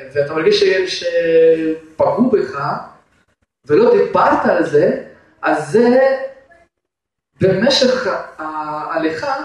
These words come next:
זה ימשיך איתך, ומאוד יהיה לך קשה להילחם. אז מאוד חשוב בזמן לטפל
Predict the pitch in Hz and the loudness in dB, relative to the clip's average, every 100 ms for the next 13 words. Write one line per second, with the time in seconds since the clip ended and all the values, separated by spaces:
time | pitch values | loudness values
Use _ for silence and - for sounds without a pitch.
0 | - - - 175 180 - - - - - | -12 -20 -8 -4 -4 -4 -8 -10 -12 -12
1 | 123 - - _ _ _ _ _ _ _ | -14 -16 -20 _ _ _ _ _ _ _
2 | _ _ _ - 135 139 139 - 139 151 | _ _ _ -8 -6 -6 -8 -16 -8 0
3 | 175 - 170 190 196 175 - - 156 139 | 2 2 2 0 -2 -4 -6 -6 -6 -6
4 | 120 - 117 101 - _ _ _ _ _ | -8 -10 -16 -20 -20 _ _ _ _ _
5 | _ _ - 127 147 226 233 208 - 202 | _ _ -20 -8 -2 0 0 -2 0 0
6 | 226 - - - - 147 175 175 - - | 0 0 -2 -2 -6 -4 0 2 0 -4
7 | - _ 127 139 135 - - 156 | -12 _ -10 -6 -6 -6 -2 0